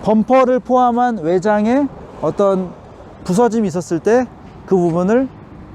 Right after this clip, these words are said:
정식 서비스 센터에서 황금 도색을 서비스 받게 됩니다. 삼 회까지.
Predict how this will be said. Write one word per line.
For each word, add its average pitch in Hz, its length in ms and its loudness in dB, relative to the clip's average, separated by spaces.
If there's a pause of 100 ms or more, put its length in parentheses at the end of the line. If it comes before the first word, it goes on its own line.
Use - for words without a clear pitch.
(160)
정식 185 280 0
서비스 208 260 0
센터에서 190 640 0 (500)
황금 254 320 2
도색을 185 800 4
서비스 226 360 -2
받게 147 180 -4
됩니다. 127 320 0
삼 247 260 0
회까지. 170 500 -2